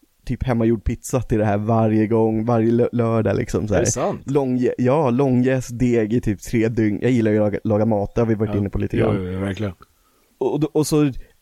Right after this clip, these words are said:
Speaker 1: går man till magiska butiken, och så har man, har de en snubbe framför allt där som är så jävla duktig. Jag har ingen aning om vad han heter. Men han i charken är så här grymt. Och sist,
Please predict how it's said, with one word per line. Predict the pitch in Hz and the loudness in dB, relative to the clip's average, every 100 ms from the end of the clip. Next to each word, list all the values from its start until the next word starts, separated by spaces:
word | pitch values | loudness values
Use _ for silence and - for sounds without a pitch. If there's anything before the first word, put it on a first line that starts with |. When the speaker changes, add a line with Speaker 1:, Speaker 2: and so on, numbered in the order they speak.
| _ - | _ -4
Speaker 1:
går | 170 135 | 0 2
man | 127 | 2
till | 127 120 113 90 123 | 4 4 2 0 -2
magiska | 127 127 131 135 120 - 113 | 2 4 4 2 0 -2 -2
butiken, | 110 113 107 110 107 - _ | 0 0 2 2 0 -4 _
och | 131 | -2
så | 135 131 | 0 0
har | 131 | 2
man, | 120 123 117 139 | 2 2 0 0
har | 123 117 | 0 0
de | 180 | 2
en | 143 117 | 0 0
snubbe | 123 113 139 | 0 0 0
framför | 117 110 98 | 0 0 -2
allt | 120 113 | -2 -2
där | 101 | -2
som | 101 | -2
är | 104 | -2
så | - 101 104 113 131 175 | 0 -2 -2 -6 -4 -2
jävla | 143 104 98 101 | -2 0 -2 -2
duktig. | 101 - 117 62 | -4 -4 -4 0
Jag | 107 | -2
har | - - | -2 -2
ingen | 127 110 | 0 2
aning | 110 107 | 0 0
om | 104 | 0
vad | 107 | 0
han | |
heter. | 113 - 107 - - - - - | 0 -2 -4 -8 -20 -20 -14 -4
Men | 123 | 0
han | 160 127 | 2 2
i | |
charken | 139 117 104 | 0 -2 0
är | 98 | 0
så | 87 | -2
här | - _ - | -6 _ -20
grymt. | - 127 131 156 135 - - - - - _ _ _ | -6 -2 0 2 0 -2 -12 -20 -20 -20 _ _ _
Och | 139 135 _ _ | -2 -2 _ _
sist, | - 185 - - - | -4 -2 -2 -8 -14